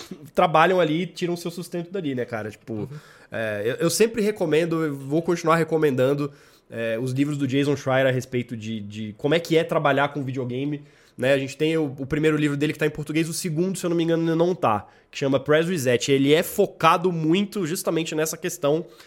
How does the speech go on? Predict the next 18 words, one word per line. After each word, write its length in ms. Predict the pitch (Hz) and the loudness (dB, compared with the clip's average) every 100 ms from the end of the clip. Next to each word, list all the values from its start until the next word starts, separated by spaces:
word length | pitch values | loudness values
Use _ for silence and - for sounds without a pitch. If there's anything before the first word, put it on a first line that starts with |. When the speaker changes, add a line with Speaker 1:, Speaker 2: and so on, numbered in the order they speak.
| - _ - | -20 _ -8
Speaker 1:
de 180 | 127 160 | -2 -2
estúdios 400 | 151 190 175 175 | 0 -2 -2 -4
que 80 | 170 | -2
fecham 600 | 170 190 180 - 160 156 | 4 4 4 2 2 4
e 60 | |
aí 100 | 156 | 2
pessoas 420 | 156 151 170 165 165 | 2 -4 -2 -4 -4
que 100 | 147 | -4
muitas 300 | 156 160 131 | -4 -4 -2
vezes, 520 | 147 143 143 135 - _ _ _ - | -2 -2 -4 -8 -12 _ _ _ -2
é, 1120 | 120 120 117 113 107 104 101 104 107 107 104 - | 2 2 2 -2 -6 -8 -10 -12 -12 -12 -14 -2
têm 160 | 156 160 | 0 0
que 320 | 151 135 127 | -4 -4 -2
refazer 480 | 147 156 139 127 151 | 0 2 2 2 0
a 20 | |
própria 300 | 151 151 139 | 0 -2 -4
vida, 500 | 110 131 160 131 120 | -4 -8 -4 -2 -2
né, 240 | 131 139 | -2 -4